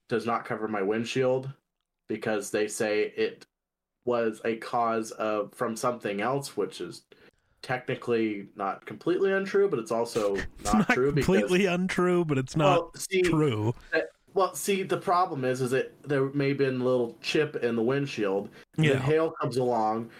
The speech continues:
Speaker 1: smacks the shit out of your windshield, and causes it to crack all the way across my windshield. That's hail damage. It is damaged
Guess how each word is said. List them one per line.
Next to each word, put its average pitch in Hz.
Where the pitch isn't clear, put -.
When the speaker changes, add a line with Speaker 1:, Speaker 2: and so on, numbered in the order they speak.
Speaker 1:
smacks 185
the 156
shit 196
out 175
of 143
your 135
windshield, 175
and 135
causes 147
it 147
to -
crack 156
all 143
the 135
way 131
across 131
my 113
windshield. 123
That's 330
hail 269
damage. 147
It 196
is 165
damaged 214